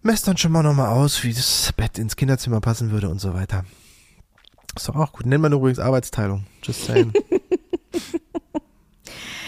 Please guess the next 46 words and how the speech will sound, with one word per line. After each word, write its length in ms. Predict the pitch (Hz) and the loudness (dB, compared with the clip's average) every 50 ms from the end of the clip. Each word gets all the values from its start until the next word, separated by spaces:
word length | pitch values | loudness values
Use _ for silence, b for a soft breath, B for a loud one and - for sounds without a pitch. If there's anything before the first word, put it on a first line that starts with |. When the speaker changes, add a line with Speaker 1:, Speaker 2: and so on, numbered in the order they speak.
| 277 262 B | -14 -8 B
Speaker 2:
Ich 200 | - 233 247 - | -2 -2 0 0
finde, 240 | - 277 269 247 226 | 2 2 4 4 4
manche 320 | 214 214 226 262 262 262 | 4 4 4 4 4 2
Entscheidungen 480 | 214 - 220 - 240 208 208 214 214 208 | 2 2 2 2 2 2 4 2 2 2
musst 200 | 208 226 220 - | 0 -2 -2 0
du 80 | 208 214 | 0 2
halt 140 | 202 190 - | 2 2 2
einfach 320 | - 196 202 202 190 - | 2 2 2 2 2 2
auch 120 | - 190 180 | 2 2 2
mittreffen 600 | 196 202 233 - - - 247 240 247 - 254 240 | 2 0 0 -2 -2 0 0 0 2 0 0 0
und 260 | 196 190 208 196 - | 0 0 0 2 2
das 220 | 202 214 - - | 2 2 0 0
gehört 280 | - 214 214 214 214 - | 0 2 4 4 4 4
auch 140 | - 208 202 | 2 0 0
zu 140 | - - 202 | -2 -2 0
den 180 | 190 196 202 | 0 0 2
Themen, 220 | 196 220 208 208 202 | 2 2 2 4 4
wo 40 | |
ich 100 | 196 208 | 4 4
halt 160 | 202 185 190 196 | 2 2 2 2
denke, 240 | 196 202 208 202 180 | 2 2 2 2 2
nee, 200 | 180 180 185 196 | 2 2 2 2
hab 80 | 208 | 2
ich 100 | 196 - | 2 2
auch 120 | - - - | 0 -2 0
keinen 180 | - 196 180 | 0 0 0
Bock, 200 | 175 175 - - _ | 0 -2 -4 -4 _
großartig 400 | - 165 170 - 160 165 165 - | -4 -2 -2 -2 -2 -4 -4 -8
drüber 180 | - - - | -6 -4 -2
nachzudenken. 540 | 82 - - 170 - 185 175 85 - - 185 B B B B B B B - | -2 -2 -4 -4 -6 -6 -6 -4 -4 -4 -6 B B B B B B B -4
Das 140 | 190 185 - | -4 -2 0
Ding 140 | - 214 226 | 2 2 4
muss 100 | 226 220 | 4 4
jetzt 180 | 202 202 190 - | 2 0 0 0
eh 180 | - - 220 226 | 0 2 2 4
da 200 | 226 226 220 208 | 4 4 4 4
in 140 | 214 214 214 | 2 2 2
den, 280 | 208 214 208 202 202 | 2 2 2 0 0
in 180 | - - 208 214 | 0 0 0 2
die 100 | 208 - | 2 2
Ecke, 260 | - 202 202 - 220 | 0 0 2 0 0
Speaker 1:
Ja, 60 | 202 | 0
Speaker 2:
das 120 | 190 - - | 0 2 2
Speaker 1:
aber 120 | - 117 | 2 4
Speaker 2:
Kind 60 | 113 | 4
ist 60 | 117 | 4